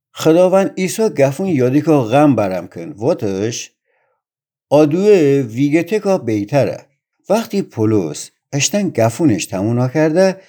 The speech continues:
گرد اوون زنگش و دوا کردش.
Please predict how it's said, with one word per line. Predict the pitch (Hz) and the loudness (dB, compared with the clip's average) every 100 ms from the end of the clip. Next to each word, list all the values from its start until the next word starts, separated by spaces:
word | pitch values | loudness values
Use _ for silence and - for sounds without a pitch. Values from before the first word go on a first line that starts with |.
| _ _ _ | _ _ _
گرد | 156 208 220 180 - 113 | 0 2 2 0 -2 -2
اوون | 113 131 131 113 | -2 0 0 0
زنگش | 101 110 180 202 135 131 - | -4 -4 -2 -2 -4 -4 -4
و | 92 95 98 | -2 -2 -4
دوا | 101 98 113 | -4 0 0
کردش. | 104 80 73 67 - - - | 0 -8 -14 -14 -16 -16 -18